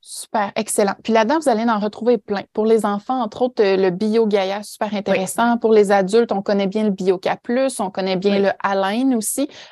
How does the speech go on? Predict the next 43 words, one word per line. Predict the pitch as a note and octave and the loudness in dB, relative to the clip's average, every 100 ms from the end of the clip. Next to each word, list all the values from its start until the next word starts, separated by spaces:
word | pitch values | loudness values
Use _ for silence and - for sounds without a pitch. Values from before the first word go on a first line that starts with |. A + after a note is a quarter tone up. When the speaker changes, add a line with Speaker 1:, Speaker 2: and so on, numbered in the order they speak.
| _ | _
Speaker 1:
Attention, | - - C4+ G3 D4+ E4 | -8 0 0 2 0 2
Speaker 2:
Oui. | |
Speaker 1:
le | A#3+ - | 2 2
Haleine, | A3 A3+ C4 A#3+ | 0 0 0 -2
la | G#3+ | -4
seule | D4+ C#4+ | -4 -4
chose, | C#4 C4+ C4 | -2 -2 -2
c'est | A3+ | -6
que | - | -2
ça | G#3 | -2
contient | A3 A3 B3 | -2 -4 -2
beaucoup | A3 A#3+ E4+ | -2 0 -2
de | |
bifidobactéries, | G3+ A#3 - A#3 A#3+ G#3 - G#3 A#3+ C#4 | 0 -2 -2 -4 -2 -4 -2 -2 0 -2
on | G#3 | -2
aime | F#3 | -4
ça, | G3+ - - - - - | -4 -8 -12 -20 -14 -6
mais | G#3+ | -2
ça | G#3+ | 0
contient | A3 A3+ D#4 | 0 2 2
aussi | C4+ - | 2 4
un | E4 | 2
prébiotique, | C4 - C#4 B3 A3 G3 - - - _ _ | 0 -2 0 2 2 0 -2 -6 -6 _ _
un | A3+ | -4
petit | G#3+ - | -4 -2
peu | B3+ | 0
de | |
lactose. | A#3+ G#3+ - C#4+ D4 B3+ | 2 -2 -2 -2 -2 -2
Donc, | A#3+ A#3 | -2 -2
si | - D4+ | 0 0
jamais, | C#4+ C4+ C4 C4+ D4 - _ _ _ _ _ - | 2 2 2 0 -2 -8 _ _ _ _ _ -14
non, | G3 | -10
ça | G3+ | -4
contient | G#3+ A#3+ | -2 2
de | A#3 | 2
l'inuline, | A#3+ A3 G#3+ B3 | 4 2 2 0
en | G3+ | -2
fait, | A#3+ | -4
puis | A#3+ G3+ | -4 -4
un | |
peu | A3 | -2
de | |
lactose. | G#3+ G#3 A#3 C4+ | -2 -2 -6 -6